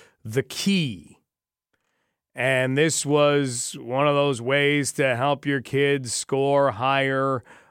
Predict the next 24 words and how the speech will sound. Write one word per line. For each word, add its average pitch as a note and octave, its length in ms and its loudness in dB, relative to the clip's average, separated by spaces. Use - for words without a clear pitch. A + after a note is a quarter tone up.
on C3+ 600 2
S C3+ 440 -2
A C3+ 320 0
Ts B2+ 880 -2
and B2 320 -2
those C3 240 0
sorts B2+ 260 -2
of A2 80 -10
scores A#2+ 380 -2
that A#2 80 -6
you A#2 120 -4
need A#2+ 440 -2
in C3+ 200 0
the C3 80 0
United A2+ 460 -2
States. B2 460 -4
Now, D3+ 120 0
this F3 120 0
is D#3 60 -4
a F3+ 40 -2
completely D#3 480 0
U D#3 300 0
S C3+ 300 -2
thing, D#3 420 -2